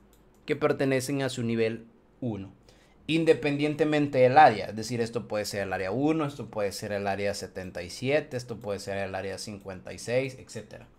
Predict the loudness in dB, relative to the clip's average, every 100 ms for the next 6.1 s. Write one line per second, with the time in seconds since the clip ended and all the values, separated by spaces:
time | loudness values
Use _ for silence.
0 | -20 -20 -20 -20 -20 -4 -2 2 2 4
1 | 6 10 10 8 4 0 -6 -4 -2 -2
2 | -2 -4 0 2 2 0 -2 0 2 2
3 | 0 -2 -8 -2 2 4 2 0 -4 -4
4 | -2 -2 -4 -4 -4 -2 -2 -2 0 -2
5 | -4 -4 -6 -2 0 0 0 -6 -10 -10